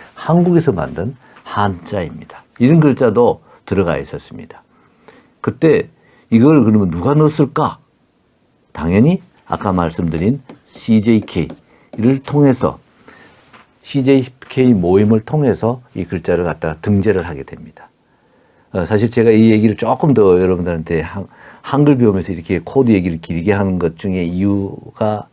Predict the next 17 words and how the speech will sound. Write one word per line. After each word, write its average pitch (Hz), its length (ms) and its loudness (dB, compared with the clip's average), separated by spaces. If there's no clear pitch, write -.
이유라기보다도 101 880 0
배경을 101 420 2
하나 90 200 -2
말씀을 85 420 -4
드리면은, 101 580 -2
예, 87 160 -6
당시에 123 440 0
씨제이케이를 120 680 0
만들 82 340 -4
때, 135 280 -2
아, 78 140 -6
제가 82 260 -4
직접 80 320 -6
관여를 78 400 -6
했습니다. 73 600 -16
예, 80 100 -6
국가의 82 880 -2